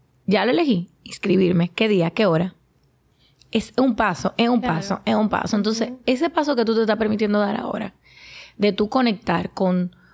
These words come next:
Speaker 1: con esa niña,
Speaker 2: Ujú.
Speaker 1: que yo siento que se convirtió en mamá muy temprano,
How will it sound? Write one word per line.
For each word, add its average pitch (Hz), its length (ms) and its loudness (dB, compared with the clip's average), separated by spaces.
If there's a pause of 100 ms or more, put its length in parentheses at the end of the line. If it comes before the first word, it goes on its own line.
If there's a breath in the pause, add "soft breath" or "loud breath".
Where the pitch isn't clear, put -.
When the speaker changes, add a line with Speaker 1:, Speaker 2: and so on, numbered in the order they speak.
(140 soft breath)
Speaker 1:
con 196 160 2
esa 202 300 0
niña, 185 560 2 (840)
Speaker 2:
Ujú. 220 340 -14 (280 loud breath)
Speaker 1:
que 240 160 0
yo 226 180 2
siento 233 340 0
que 190 60 0
se 196 140 -4
convirtió 175 400 0
en 185 60 4
mamá 208 200 2
muy 208 280 2
temprano, 220 680 2